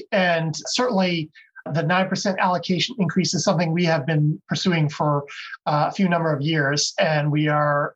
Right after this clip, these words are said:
making m-, great progress in providing an increase to nine percent allocations to address the incredible need for affordable rental housing out in the country. On November nineteenth, the House did pass the Build Back Better Act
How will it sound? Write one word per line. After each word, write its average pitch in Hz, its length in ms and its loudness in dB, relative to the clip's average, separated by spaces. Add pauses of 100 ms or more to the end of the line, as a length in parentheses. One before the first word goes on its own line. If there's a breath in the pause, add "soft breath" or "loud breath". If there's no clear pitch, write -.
making 156 720 2
m-, 151 440 2 (120)
great 170 300 0
progress 139 720 -2 (360 loud breath)
in 156 180 2
providing 139 760 0
an 165 100 0
increase 143 480 0
to 143 80 0
nine 131 160 2
percent - 260 -2
allocations 139 680 -2 (320 loud breath)
to 180 80 0
address 147 380 0
the 151 80 0
incredible 147 560 2
need 143 360 2
for 139 300 0
affordable 135 440 0
rental 135 240 2
housing 143 380 -2 (400 loud breath)
out - 140 0
in 190 60 -6
the 151 80 -4
country. 151 520 0 (400 loud breath)
On 175 140 0
November 185 300 2
nineteenth, 180 580 0
the 190 80 0
House 170 560 -2
did 156 220 0
pass 160 320 0
the 151 80 -6
Build 151 300 0
Back 151 340 0
Better 160 240 0
Act 160 440 0